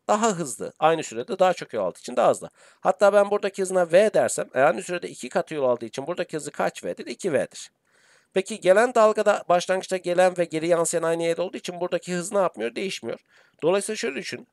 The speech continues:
V hızıyla dalga ne yaptı? On iki santim geldi O'ya kadar. Sonra orada ikiye ayrıldı da. Sonra da ne yaptı? Sekiz santim geri döndü. Ve on iki santim gelirken, sekiz santim dönerken hep aynı süratle gitti. Yani toplam ne yaptı? Yirmi santim yol aldı. X eşittir V çarpı T yapıyorum.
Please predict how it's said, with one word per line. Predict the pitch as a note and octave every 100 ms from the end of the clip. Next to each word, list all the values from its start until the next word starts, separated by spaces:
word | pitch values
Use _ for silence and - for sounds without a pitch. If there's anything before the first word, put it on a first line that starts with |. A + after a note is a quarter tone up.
| B2
V | E3 A3+
hızıyla | G#3 A3 G3 F#3+
dalga | F#3 F#3 F#3+
ne | A3
yaptı? | - - -
On | F#3 G#3+
iki | G#3+ -
santim | D#3+ C#3+ A#2+
geldi | B2 F3 F3 E3
O'ya | B2+ A2
kadar. | F#2+ -
Sonra | - F#3+ F#3+
orada | F#3 F3+
ikiye | - F#3
ayrıldı | E3 D#3 F3 C3
da. | - - _ _
Sonra | - A#3 B3 G#3+
da | A#3
ne |
yaptı? | B3 F#3+ - A#3+ -
Sekiz | - G#3+ A3+ G#3
santim | - E3 D#3+ A3+
geri | D#3+ F3 C#3+
döndü. | G2 - -
Ve | C#3+
on | F3 A#3+
iki | C4 -
santim | G3+ G3+ -
gelirken, | F3+ F3 D#3+ A#2+
sekiz | G2 C#3 -
santim | - G3 F#3 F3+
dönerken | F3 F3 D#3+ D3
hep | E3 B3+ -
aynı | B3 B3+ D#3+
süratle | - B2+ A2+ - F2
gitti. | - _ B3 _ - _
Yani | F3 G3+ G3
toplam | G3+ G3+ G#3 A3
ne |
yaptı? | A#3 F#3+ -
Yirmi | F#3 G3 A#3
santim | - E3+ D#3+ G#3+
yol | G#3 D#3+
aldı. | A#2 -
X | - -
eşittir | G#2+ - F#3
V | E3+ B2
çarpı | - E2+ -
T | - F3+
yapıyorum. | A2+ D#2+ - -